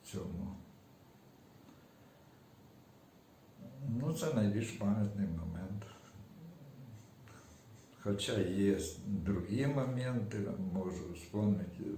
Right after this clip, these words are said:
першість Радянського Союзу, де за всі роки проведення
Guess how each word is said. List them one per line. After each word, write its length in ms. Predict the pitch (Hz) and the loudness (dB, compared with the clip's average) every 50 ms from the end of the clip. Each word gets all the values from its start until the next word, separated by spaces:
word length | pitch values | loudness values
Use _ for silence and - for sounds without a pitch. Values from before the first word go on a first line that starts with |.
| - - - - | -6 -10 -10 -2
першість 720 | - 107 107 110 107 - - - - - - - - - - - - - - - - - - - - - - - - - - | 2 4 6 6 4 2 -2 -4 -6 -6 -8 -8 -10 -12 -14 -16 -18 -20 -20 -20 -20 -20 -20 -20 -20 -20 -20 -20 -20 -14 -4
Радянського 760 | 107 101 104 98 107 110 104 101 - - - 104 101 98 98 | 0 4 4 6 8 10 10 8 8 6 4 6 8 8 8
Союзу, 760 | 98 - - 101 92 95 101 110 131 135 131 - - 123 120 110 - - - - - - - - - - - - - - - - | 8 6 4 2 4 6 6 6 6 6 4 2 2 0 -2 -2 -4 -6 -10 -16 -20 -20 -20 -20 -20 -20 -20 -20 -20 -20 -14 -6
де 360 | 110 101 92 87 101 98 95 90 | -2 0 4 6 6 6 6 4
за 260 | 82 87 98 98 92 | 4 4 4 4 4
всі 260 | 95 - - 117 107 | 4 4 4 6 6
роки 340 | 98 104 104 98 - 113 104 | 8 8 6 6 6 4 2
проведення 960 | 101 - 101 104 101 101 101 101 87 92 92 92 98 98 98 95 95 92 87 | 2 2 4 4 6 6 8 6 6 6 4 6 6 6 6 6 4 2 -2